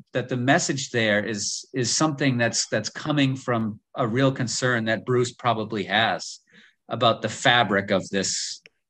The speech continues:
uh, about the fabric of this country. At least it's something that I share. So I appreciated his message, uh, and what he was trying to say, even though I understand that there's plenty of room to critique and,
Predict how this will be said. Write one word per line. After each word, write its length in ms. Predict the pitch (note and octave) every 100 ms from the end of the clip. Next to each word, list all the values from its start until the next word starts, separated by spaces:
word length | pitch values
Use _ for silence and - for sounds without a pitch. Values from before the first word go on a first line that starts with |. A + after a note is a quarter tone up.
| _ _
uh, 160 | G#2+ G#2+
about 280 | A2 G#2+ G2
the 60 | G#2
fabric 420 | A2 G2+ F#2 F#2+
of 80 | F2
this 140 | F2+
country. 300 | A#2 B2 G#2+
At 60 | A2
least 220 | B2 -
it's 100 | -
something 240 | A#2 F#2+
that 140 | F2 E2
I 160 | G#2
share. 460 | G#2+ F2+ D#2+ E2+ - _ - -
So 220 | - A#2 A2+
I 80 |
appreciated 800 | F#3 - - E3+ - D3+ A#2 A2
his 200 | A#2 A2
message, 720 | G#2+ C#3 C#3 F#2+ E2+ - - _ - - _ -
uh, 40 |
and 260 | G2+ G2+ B2
what 160 | B2+
he 140 | A#2+ B2
was 180 | G#2
trying 480 | - - B2+ A#2 G#2
to 120 | G#2
say, 440 | G2 - G2 F2+ F#2
even 240 | C#3 C3 A#2+
though 120 | G#2+
I 140 | G#2+
understand 480 | G#2+ F#2+ - F#2 F2
that 80 | E2+
there's 200 | F#2+ F2+ -
plenty 380 | - C3 A2 G2
of 120 | F2+
room 320 | F2+ F2 E2 E2+
to 100 | A2
critique 480 | - F2+ F#2+ E2+ F2+
and, 180 | E2+